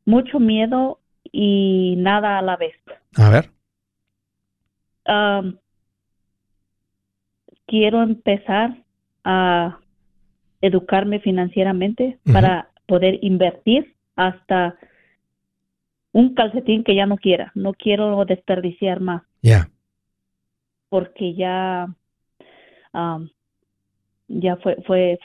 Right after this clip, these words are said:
Speaker 1: suficiente y, pues, no, no estamos aquí para platicar la vida, si no, nunca terminara, pero me han pasado muchas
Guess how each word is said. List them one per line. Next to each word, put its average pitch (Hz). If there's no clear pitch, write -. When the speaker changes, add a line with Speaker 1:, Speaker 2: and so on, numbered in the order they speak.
Speaker 1:
suficiente 208
y, 180
pues, 170
no, 165
no 180
estamos 196
aquí 190
para 185
platicar 185
la 190
vida, 226
si 202
no, 190
nunca 190
terminara, 185
pero 180
me 175
han 175
pasado 180
muchas 185